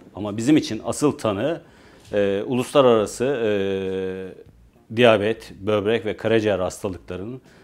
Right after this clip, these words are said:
tanıdığı, e, koyduğu dışlama kriterlerine göre, e, tanısını koyup daha sonra bunları endoskopi yani sistoskopi ile mesanenin iç-, içerisini değerlendirmemiz gerekiyor.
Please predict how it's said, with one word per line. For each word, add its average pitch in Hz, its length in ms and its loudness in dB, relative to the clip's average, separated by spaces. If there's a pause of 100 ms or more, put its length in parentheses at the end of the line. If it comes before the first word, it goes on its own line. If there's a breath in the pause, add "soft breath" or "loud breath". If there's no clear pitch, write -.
(120)
tanıdığı, 104 460 0
e, 95 720 -8
koyduğu 113 600 2
dışlama 117 420 0
kriterlerine 95 800 -4
göre, 92 300 -8 (600 loud breath)
e, 95 400 -4
tanısını 107 500 -2
koyup 123 480 0
daha 127 220 10
sonra 104 300 0
bunları 107 260 -2
endoskopi 107 640 0
yani 104 320 0
sistoskopi 117 680 0
ile 117 360 -2 (380 loud breath)
mesanenin 113 540 0
iç-, - 280 -8
içerisini 117 880 -6
değerlendirmemiz 104 880 0
gerekiyor. 90 600 -6